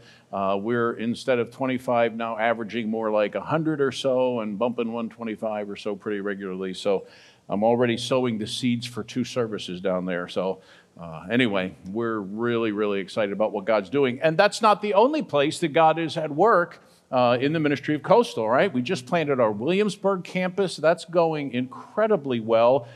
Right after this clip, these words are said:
Uh, the first week or two, there was a, a young lady who came from William and Mary who said, "Oh, I really like this." And the next week, there were, I think, a dozen, and there now have regularly forty people coming from William and Mary to our Williamsburg campus.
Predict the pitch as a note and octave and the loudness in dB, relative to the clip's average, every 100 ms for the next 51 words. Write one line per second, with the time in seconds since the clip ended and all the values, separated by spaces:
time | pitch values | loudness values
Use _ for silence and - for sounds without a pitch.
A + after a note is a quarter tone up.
0 | - - - B2+ B2 B2+ - F#3 F#3 - | -20 -20 0 2 2 -2 0 0 0 -2
1 | D3+ F#3 F#3 C3+ - C#3+ C3+ C3+ C3 B2+ | 0 0 0 -4 -2 -2 0 0 0 0
2 | C3 A#2+ A#2+ A#2+ C#3 C#3+ C#3 D3+ C3 B2+ | 0 0 2 2 2 2 2 2 -2 -4
3 | C#3+ D3 C3+ C3 B2 C#3 C#3+ C3+ A#2 A2+ | -2 -2 -2 -2 0 2 2 2 2 2
4 | C3+ D3+ A2 A2+ - _ _ C3+ A#2+ C3+ | 2 2 0 -4 -10 _ _ -2 2 2
5 | A#2 B2+ A#2+ A2 A2 G#2 F#2+ G2+ F#2+ F#2+ | 2 4 4 4 2 -2 0 -2 -2 -6
6 | F#2 - A2+ A2+ A#2+ C3 - C3+ B2 A#2+ | -6 -4 -4 -2 -2 -2 -2 -4 -2 -2
7 | A2+ A2+ A2+ B2 B2+ G#2+ F#2 A#2+ C3+ C3 | -2 -2 -4 -4 -4 -6 0 0 0 -4
8 | A#2 A2+ A2+ A2+ G#2 A2+ C3 C3 B2 C3 | -6 -6 -8 -8 -10 -4 -2 2 2 2
9 | C#3 C3 C3+ A2+ G#2 G2 A2 C3+ C3+ C#3 | 2 0 -2 -4 -10 -8 -2 -2 -2 -4
10 | B2 A2+ G#2 - - - D#3 E3+ C3+ G2 | -2 -2 -4 -8 -20 -4 -2 0 -2 -8
11 | F#2+ _ _ _ _ C3+ B2+ A#2 G#2 - | -10 _ _ _ _ -2 0 0 0 -2
12 | C3+ B2 F#2+ E2 A#2 A#2 B2+ A#2+ G#2+ A2+ | -2 0 -2 -2 -2 0 2 2 0 0
13 | A#2+ G2+ G2 - A2+ G#2 F#2+ A2+ C3 A#2+ | 0 -2 -6 -6 0 0 0 0 0 -2
14 | B2 A2+ G2+ - A#2+ A#2 G2 G#2 | -2 -2 -2 -4 -4 -2 -4 -4